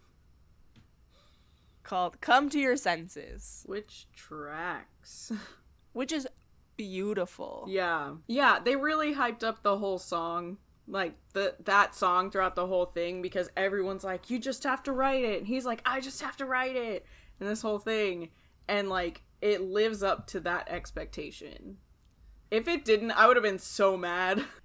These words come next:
Speaker 1: It was at this point in the movie that I realized that it was not about Rent anymore.
Speaker 2: Yep.
Speaker 1: <laughs>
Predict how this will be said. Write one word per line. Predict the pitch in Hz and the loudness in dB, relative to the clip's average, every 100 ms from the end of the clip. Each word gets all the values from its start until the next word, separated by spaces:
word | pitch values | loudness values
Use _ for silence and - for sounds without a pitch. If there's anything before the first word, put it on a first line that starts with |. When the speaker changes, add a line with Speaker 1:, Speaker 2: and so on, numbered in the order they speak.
| - | 2
Speaker 1:
It | 262 330 | 2 4
was | 370 | 6
at | 330 269 208 | 6 4 2
this | 262 - | 0 0
point | - 247 | 0 0
in | 208 | 0
the | 196 | -6
movie | 190 202 | -6 -6
that | 214 180 | -6 -2
I | |
realized | 170 185 180 190 | -2 2 2 2
that | 202 170 | -2 -6
it | 170 | -6
was | 185 | -4
not | 165 160 | -2 0
about | 151 147 | 0 -2
Rent | 156 156 - | -2 -6 -12
anymore. | - - 196 180 | -16 -12 -4 2
Speaker 2:
Yep. | 214 233 | 4 4
Speaker 1:
<laughs> | 233 | 0